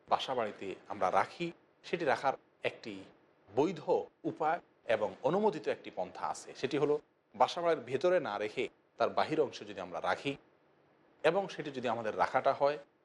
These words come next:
পাহারাদারি এর উদ্দেশ্যে, চৌকির জন্য, তাহলে সেটিতে ইসলাম কোনো রকম বাধা দেয় না।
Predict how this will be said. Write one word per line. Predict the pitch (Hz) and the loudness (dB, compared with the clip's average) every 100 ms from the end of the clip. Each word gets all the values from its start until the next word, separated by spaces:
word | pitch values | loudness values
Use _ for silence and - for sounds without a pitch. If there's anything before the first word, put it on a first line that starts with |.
| _ - | _ 2
পাহারাদারি | 127 151 156 135 117 110 - - _ _ _ _ _ | 2 4 2 4 0 -2 -10 -20 _ _ _ _ _
এর | 123 | 2
উদ্দেশ্যে, | 127 120 151 - 170 - _ _ _ _ _ - | 2 0 -2 -2 -6 -10 _ _ _ _ _ 0
চৌকির | 196 190 165 - | 2 2 -6 -8
জন্য, | 104 101 131 - _ _ | -8 -8 -10 -12 _ _
তাহলে | 185 170 | 4 4
সেটিতে | 131 123 110 - 95 - _ - | 0 -6 -8 -10 -12 -12 _ -14
ইসলাম | - 92 90 | -8 -8 -4
কোনো | 87 | -6
রকম | 80 85 | -4 -6
বাধা | 87 104 131 | 2 4 4
দেয় | 135 | 2
না। | 151 | 0